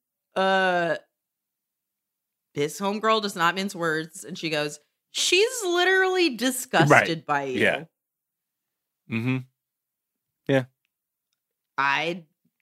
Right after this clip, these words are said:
Speaker 1: again, she echoes John and she's like, find a plane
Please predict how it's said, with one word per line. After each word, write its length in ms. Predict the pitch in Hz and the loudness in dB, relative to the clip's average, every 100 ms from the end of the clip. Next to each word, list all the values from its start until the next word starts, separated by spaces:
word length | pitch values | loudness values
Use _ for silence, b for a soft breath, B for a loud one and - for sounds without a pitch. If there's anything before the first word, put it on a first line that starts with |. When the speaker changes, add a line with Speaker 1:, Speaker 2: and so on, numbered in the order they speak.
| _ _ | _ _
Speaker 1:
again, 440 | 170 160 156 185 | -2 0 0 0
she 400 | 233 - 170 160 - | -4 -4 -4 -2 -2
echoes 400 | 147 202 220 226 | -4 -2 -4 -2
John 380 | 170 143 147 | 2 2 2
and 120 | 156 185 | -2 -6
she's 240 | 170 165 | -6 -6
like, 300 | 165 143 - _ _ _ _ _ _ _ _ _ _ _ _ _ _ _ _ _ _ _ _ | -4 -4 -6 _ _ _ _ _ _ _ _ _ _ _ _ _ _ _ _ _ _ _ _
find 680 | 160 151 175 226 277 302 285 - | 2 4 2 0 0 -2 -6 -4
a 100 | 247 | -4
plane 800 | - - 180 147 151 160 196 233 | -4 -6 -6 -6 -6 -10 -10 -14